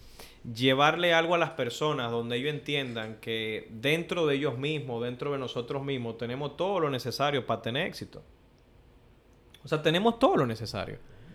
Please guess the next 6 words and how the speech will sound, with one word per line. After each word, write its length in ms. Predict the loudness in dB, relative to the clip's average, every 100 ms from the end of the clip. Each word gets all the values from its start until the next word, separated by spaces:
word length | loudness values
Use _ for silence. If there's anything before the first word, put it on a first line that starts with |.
| -20 -20 -20 -4
Lo 320 | 4 4 4
que 540 | 0 2 2 -2 -6 -8
yo 280 | 0 4 4
antes 320 | 2 -2 -2
de 80 | -2
hacer 340 | -2 -4